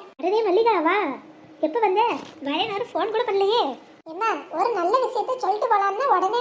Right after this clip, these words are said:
Speaker 2: வந்தேன்.
Speaker 1: அப்படியா மல்லிகா, என்ன விஷயம்?
Speaker 2: என்ன, எல்லாம் நல்ல விஷயம்தான். கல்யாண பொண்ணு, ஏன் இப்படி முகம் உம்முன்னு இருக்கு? வாடி போயிருக்க? வந்தவங்கள ஒரு வார்த்தை வான்னு கூட கூப்பிடலையே.
Speaker 1: வாங்கக்கா.
Speaker 2: ஆ, ஆ, வரோம், வரோம்.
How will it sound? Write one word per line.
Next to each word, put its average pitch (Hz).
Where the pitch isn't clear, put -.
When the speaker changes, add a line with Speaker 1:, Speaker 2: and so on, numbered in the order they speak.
Speaker 2:
வந்தேன். 392
Speaker 1:
அப்படியா 403
மல்லிகா, 311
என்ன 330
விஷயம்? 403
Speaker 2:
என்ன, 339
எல்லாம் 359
நல்ல 370
விஷயம்தான். 392
கல்யாண 453
பொண்ணு, 480
ஏன் 403
இப்படி 494
முகம் 440
உம்முன்னு 440
இருக்கு? 466
வாடி 370
போயிருக்க? 453
வந்தவங்கள 415
ஒரு 440
வார்த்தை 392
வான்னு 403
கூட 480
கூப்பிடலையே. 403
Speaker 1:
வாங்கக்கா. 359
Speaker 2:
ஆ, 466
ஆ, 427
வரோம், 392
வரோம். 359